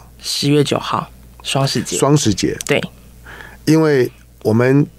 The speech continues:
Speaker 2: 今天节目播出的时候，我们正在过中秋节的连假。
Speaker 1: 没错。
Speaker 2: 下一个连假就双十节，对不对？
Speaker 1: 对。
Speaker 2: 也，也是三天。
Speaker 1: 四连休。
Speaker 2: 哦，四连休。
Speaker 1: 对。
Speaker 2: 哇，你们四连休的时候可以开这种价格哦？
Speaker 1: 对，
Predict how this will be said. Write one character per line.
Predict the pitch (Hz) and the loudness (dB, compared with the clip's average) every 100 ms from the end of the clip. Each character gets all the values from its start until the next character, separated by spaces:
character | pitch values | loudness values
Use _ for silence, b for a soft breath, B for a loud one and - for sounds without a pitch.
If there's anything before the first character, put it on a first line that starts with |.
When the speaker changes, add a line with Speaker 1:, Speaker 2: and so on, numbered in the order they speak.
| - | -2
Speaker 2:
今 | 160 | 2
天 | 156 151 | 4 4
节 | - | 4
目 | 120 123 | 4 2
播 | 104 117 | 2 2
出 | 117 117 | 2 2
的 | 107 98 | 2 0
时 | - | 0
候， | 104 | 0
我 | 95 | 0
们 | 92 104 | 0 0
正 | 120 110 | 2 2
在 | 110 | 2
过 | - 107 | 2 0
中 | - 107 | 2 2
秋 | 101 98 | 2 2
节 | 92 | 0
的 | 87 | 0
连 | 82 - - | -2 -2 -2
假。 | - - - | -4 -6 -4
Speaker 1:
没 | 139 | -2
错。 | 135 - 123 82 - | -2 -2 -4 -4 -8
Speaker 2:
下 | - 165 | -2 0
一 | 120 | 2
个 | |
连 | 104 95 | 2 2
假 | 110 98 | 2 0
就 | 95 | 0
双 | 95 92 | 0 -2
十 | 101 | -2
节， | - | -4
对 | 71 - | -2 -4
不 | |
对？ | - | -2
Speaker 1:
对。 | - 143 - - - - - - | 0 0 -4 -20 -20 -20 -18 -4
Speaker 2:
也， | 95 | -2
也 | 95 101 | 0 0
是 | 123 | 0
三 | 123 117 | 2 4
天。 | 110 107 110 - | 4 2 -2 -6
Speaker 1:
四 | - - 240 | -10 -2 0
连 | 143 139 | 0 -2
休。 | - 135 | -4 -6
Speaker 2:
哦， | 143 - | -6 -8
四 | - 262 | -4 0
连 | 170 117 127 | 2 2 2
休。 | 131 135 131 | 2 2 0
Speaker 1:
对。 | 127 143 - B B B B - | -2 -4 -4 B B B B -6
Speaker 2:
哇， | 185 151 | -2 2
你 | 139 | 2
们 | 175 | 2
四 | - 214 | 2 0
连 | 160 | 2
休 | 165 185 | 2 2
的 | 165 | 2
时 | 143 | 2
候 | 135 | 0
可 | - | 0
以 | 123 | -2
开 | - 143 | 0 0
这 | |
种 | 139 92 | 2 0
价 | 117 92 | 0 -4
格 | - - | -6 -10
哦？ | - - - - - | -12 -18 -20 -20 -4
Speaker 1:
对， | 160 123 | -2 -2